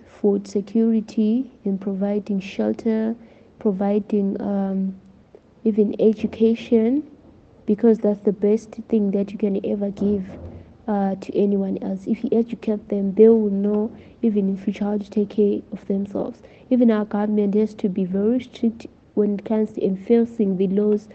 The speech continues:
that are meant to protect young girls and women. So basically, uh, this is what I think, uh, should be done more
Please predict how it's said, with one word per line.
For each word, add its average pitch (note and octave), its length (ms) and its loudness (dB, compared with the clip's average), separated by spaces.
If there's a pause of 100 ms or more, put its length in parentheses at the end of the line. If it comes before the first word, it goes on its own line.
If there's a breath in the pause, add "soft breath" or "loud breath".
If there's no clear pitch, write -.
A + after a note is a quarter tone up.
(360 loud breath)
that G3+ 360 2
are G3+ 100 -4
meant A3 480 0
to A3 120 -4
protect A#3 760 -2 (180)
young G3+ 360 2
girls G3+ 300 -2
and G3 160 0
women. G#3 400 -2 (380 loud breath)
So A#3 180 6
basically, G#3 920 2 (480)
uh, G3 720 0
this A3+ 220 2
is G#3+ 120 2
what G3+ 160 2
I A3 140 2
think, G#3+ 440 4
uh, G3+ 320 -4 (140)
should B3 360 2
be F#3+ 100 2
done G3+ 400 -2
more B3+ 300 0